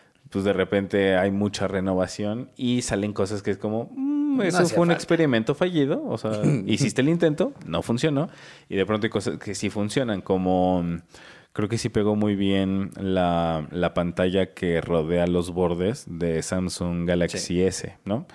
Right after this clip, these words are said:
Speaker 2: Sí, sí,
Speaker 1: Entonces,
Speaker 2: sí.
Speaker 1: eso fue como, ok, es un elemento distintivo y está bueno. O sea,
Speaker 2: Sí,
Speaker 1: sí
Speaker 2: pero también se
Speaker 1: gustó.
Speaker 2: puteaban en chinga, ¿no? Así, pinches, yo creo que hoy día es muy normal ya ver los iPhones así co-, cuarteados o
Speaker 1: <laughs>
Speaker 2: los Samsung todos madreados en cristal, ¿no?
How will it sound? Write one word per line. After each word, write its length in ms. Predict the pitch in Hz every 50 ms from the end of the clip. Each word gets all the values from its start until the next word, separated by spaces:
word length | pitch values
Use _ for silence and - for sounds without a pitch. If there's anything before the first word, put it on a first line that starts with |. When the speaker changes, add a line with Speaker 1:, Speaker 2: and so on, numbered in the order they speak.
| - - - - -
Speaker 2:
Sí, 100 | - 113
sí, 20 |
Speaker 1:
Entonces, 480 | 101 90 107 101 98 110 104 101 98 95
Speaker 2:
sí. 40 | - -
Speaker 1:
eso 180 | - 107 104 104
fue 100 | 104 107
como, 200 | 101 101 98 95
ok, 120 | 87 - 92
es 200 | 85 85 82 -
un 100 | 95 92
elemento 640 | 90 90 90 95 92 - 101 95 92 92 87 82
distintivo 840 | 78 80 82 90 - - 98 98 95 107 113 131 175 208 - - _ _
y 400 | 123 135 151 180 247 330 - - _ _ _ _ _ _ _ _ _ _ -
está 160 | - - -
bueno. 320 | 90 87 71 60 55 - - -
O 120 | - 90
sea, 320 | - 104 95 95 95 95 92
Speaker 2:
Sí, 280 | 90 277 285 320 359
Speaker 1:
sí 120 | - - 117
Speaker 2:
pero 120 | 110 104
también 220 | - - 127 139
se 80 | 131 156
Speaker 1:
gustó. 120 | 104 95 - -
Speaker 2:
puteaban 360 | - - 117 117 113 113 113
en 120 | 110 - -
chinga, 320 | - 120 110 104 95 95
¿no? 140 | 98 113 143
Así, 180 | 160 143 127
pinches, 340 | 113 113 113 - 123 107 110 120 123 120 - - - - _ _ _ _ _ - - 143
yo 140 | 180 196
creo 180 | 190 240 226 -
que 140 | - 196 196
hoy 100 | 190 185
día 220 | 170 185 175 175
es 80 | 170 160
muy 160 | 170 170 160
normal 580 | 151 147 139 127 127 127 127 139 170 208 226 - - 123 120
ya 160 | 127 123 123
ver 220 | 120 120 123 117
los 260 | 117 117 110 101 - -
iPhones 400 | 107 110 104 - 123 113 104 98
así 320 | 90 90 95 92 95 92
co-, 200 | - - 101 -
cuarteados 960 | - _ - 101 98 101 - - 104 98 95 95 95 95 95 95 104 - -
o 280 | - 95 95 98 110 107
Speaker 1:
<laughs> 300 | 117 117 110 113 107 -
Speaker 2:
los 140 | 98 95 98
Samsung 400 | 104 104 98 90 - 107 95 87
todos 280 | - 98 95 110 123 95
madreados 460 | 92 92 92 92 98 98 98 95 92
en 120 | 95 95 101
cristal, 500 | - 90 - 98 98 95 90 90 92 - 95
¿no? 160 | 110 156 196